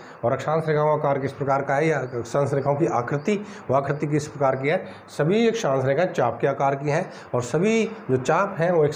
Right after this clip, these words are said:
केंद्रीय चाप है, एक ही बिंदु को केंद्र मानकर सभी चाप खींची गई हैं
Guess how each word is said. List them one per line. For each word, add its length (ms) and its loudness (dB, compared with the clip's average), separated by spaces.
केंद्रीय 360 4
चाप 300 0
है, 140 -2
एक 200 4
ही 340 2
बिंदु 320 4
को 320 2
केंद्र 380 2
मानकर 340 2
सभी 240 0
चाप 380 2
खींची 240 0
गई 160 4
हैं 340 0